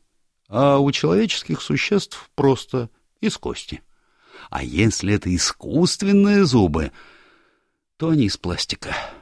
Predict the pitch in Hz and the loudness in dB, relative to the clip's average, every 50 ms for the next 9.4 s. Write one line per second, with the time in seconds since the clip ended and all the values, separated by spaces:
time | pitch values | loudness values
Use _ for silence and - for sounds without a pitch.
0 | _ _ _ _ _ _ _ _ _ - 98 117 131 143 147 135 - - 143 127 | _ _ _ _ _ _ _ _ _ -2 0 0 2 2 0 -2 -2 -2 -2 0
1 | - - 113 117 120 - - - 107 143 151 139 151 151 - 113 123 - - - | 2 2 4 4 4 2 0 0 0 0 2 2 0 0 0 0 -2 -2 -2 -2
2 | 113 110 123 131 - - - - - 90 78 101 143 151 - - - 101 87 117 | -2 0 0 -2 -4 -6 -6 -2 0 0 2 2 0 0 0 0 0 2 2 2
3 | 110 - - 120 117 117 110 - - - - - _ _ - 117 104 - - - | 0 -2 0 0 2 2 2 0 -2 -8 -20 -20 _ _ -4 -2 -2 -2 -2 -4
4 | - - - - - 170 170 143 131 156 151 151 147 - - 123 131 - - - | -6 -8 -6 -4 -2 -2 0 0 0 2 2 2 2 2 0 -2 -2 -2 -4 -6
5 | - 120 120 117 117 107 95 87 80 73 78 80 - - - 80 - 90 85 82 | -4 -2 -2 0 2 2 2 2 2 0 -2 -4 -4 -4 -4 -4 0 0 0 0
6 | 78 - 82 80 82 78 78 78 71 73 - - - - - 78 71 71 73 87 | -2 -2 -2 -2 -2 0 -2 -2 -4 -6 -8 -10 -10 -8 -6 -4 -4 -2 0 0
7 | 131 170 180 - - - _ _ _ _ _ _ _ _ _ _ _ _ _ - | 2 2 0 -2 -6 -14 _ _ _ _ _ _ _ _ _ _ _ _ _ -14
8 | 85 76 - - - - - 110 120 - - - - - 73 71 73 73 71 69 | -12 -12 -10 -12 -10 -8 -6 -6 -6 -6 -8 -8 -6 -6 -4 -4 -4 -4 -4 -6
9 | 67 65 65 73 73 71 73 69 | -6 -6 -6 -6 -6 -6 -6 -8